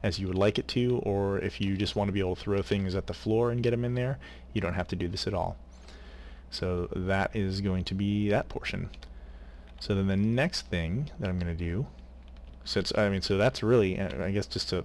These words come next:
to stop it there, that's it. If you want just a one single sorter, you got it. That's all the more you gotta do other than programming your hopper. So let's go ahead and do that actually before I start the rest of it. Um,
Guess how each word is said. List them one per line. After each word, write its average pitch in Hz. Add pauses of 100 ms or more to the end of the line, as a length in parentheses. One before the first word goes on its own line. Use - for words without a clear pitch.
to 95
stop -
it 92
there, 95
that's 95
it. 107 (100)
If -
you 101
want 95
just 101
a 95
one 101
single 110
sorter, 123 (280)
you 95
got 87
it. 76 (280)
That's -
all 92
the 98
more 95
you 98
gotta 101
do 104
other 101
than 95
programming 92 (100)
your 87 (100)
hopper. - (720)
So 90
let's 143
go 139
ahead 120
and 101
do 95
that 90
actually 92
before -
I -
start -
the 92
rest 85
of 98
it. 127 (680)
Um, 92